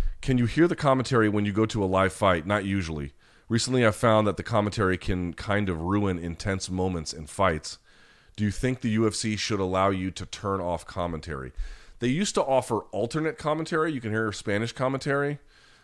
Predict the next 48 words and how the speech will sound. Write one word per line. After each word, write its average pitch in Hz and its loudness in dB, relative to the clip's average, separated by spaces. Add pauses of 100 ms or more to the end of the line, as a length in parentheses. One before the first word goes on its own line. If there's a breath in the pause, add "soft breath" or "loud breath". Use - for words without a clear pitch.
(120)
Uh, 98 4
and 104 0
they've 110 -2
kind 131 0
of 107 -4
gotten, 107 0
a-, 95 -2
I 117 -2
think 196 -4
you 190 -4
can 143 -6
still 143 -2
hear 120 0
Spanish, 104 0
obviously, 82 -2
but 85 -6
in 107 -4
general, 107 0
like, 90 -2
the 90 -8
alternate 95 -4
commentary 107 -2
or, 95 2
like, 87 -2 (200 soft breath)
just - -4
hearing 113 2
the 85 -6
corners. 120 -2 (360 loud breath)
You 110 -4
used 165 -2
to 147 -4
be 139 0
able 131 4
to 110 0
get 117 0
that 110 0
on 87 -2
Fight 110 2
Pass. 87 0
You 92 -10
can't 113 -6
get 104 -4
that 78 -4
now. 82 -6 (100)
So 92 -6
it's - -8
like, 85 -4 (1160 soft breath)
um, 73 -8